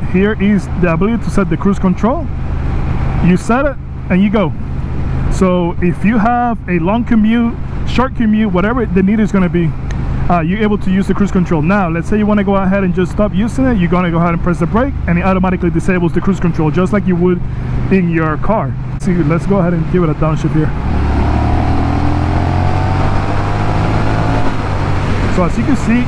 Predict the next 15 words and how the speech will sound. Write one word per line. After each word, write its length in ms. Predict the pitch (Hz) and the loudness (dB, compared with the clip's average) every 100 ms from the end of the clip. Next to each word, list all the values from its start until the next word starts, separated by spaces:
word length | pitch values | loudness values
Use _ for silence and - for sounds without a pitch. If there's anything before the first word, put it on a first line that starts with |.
| - 190 | 2 2
it 80 | |
literally 460 | 175 190 294 311 254 | 2 0 0 2 2
holds 340 | 165 233 233 | 2 2 0
the 100 | 208 | 0
mileage, 420 | 190 185 208 208 - - - - | 2 2 0 0 -2 -2 -2 0
not 160 | 208 262 | 0 2
the 60 | 214 | 0
mileage, 300 | 196 175 - | 0 0 0
it 60 | |
holds 280 | 185 294 220 | 0 0 0
the 60 | 196 | 0
gears 300 | 208 233 196 | 0 0 0
a 40 | |
lot 160 | 185 185 | 0 0
longer. 340 | 190 185 147 | 0 0 0